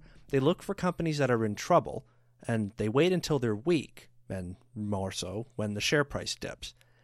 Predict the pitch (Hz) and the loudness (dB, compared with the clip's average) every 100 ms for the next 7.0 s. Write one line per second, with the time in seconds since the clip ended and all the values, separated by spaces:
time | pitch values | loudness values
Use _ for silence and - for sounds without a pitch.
0 | _ - 120 120 123 120 98 101 120 - | _ -4 2 4 4 2 2 0 -4 -4
1 | 165 - - - 156 180 190 190 190 175 | -4 -4 -20 -4 0 2 2 2 4 4
2 | 151 147 165 - 147 135 147 147 147 - | 4 2 0 0 4 2 0 -4 -4 -2
3 | 135 131 139 135 123 110 117 139 127 110 | -4 -2 -2 0 -2 -2 0 0 0 0
4 | 123 127 110 110 113 127 107 - - - | 0 0 0 2 2 2 0 -6 -16 -16
5 | _ _ _ - 110 107 107 123 131 _ | _ _ _ -6 2 4 4 2 -2 _
6 | - - 90 - 104 - 135 143 - | -10 -4 -4 -2 -6 2 4 4 0